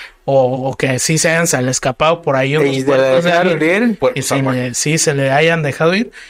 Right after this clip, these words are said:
Speaker 1: Y dice que, que después de ahí, él vio como un, una persona que como que de-, lo cuidó, o sea, como que detuvo a los,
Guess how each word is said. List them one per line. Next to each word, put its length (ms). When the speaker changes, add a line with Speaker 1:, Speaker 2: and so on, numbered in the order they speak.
Speaker 1:
Y 140
dice 240
que, 720
que 720
después 540
de 80
ahí, 340
él 200
vio 280
como 440
un, 200
una 260
persona 420
que 200
como 340
que 320
de-, 220
lo 500
cuidó, 320
o 80
sea, 200
como 300
que 140
detuvo 500
a 60
los, 380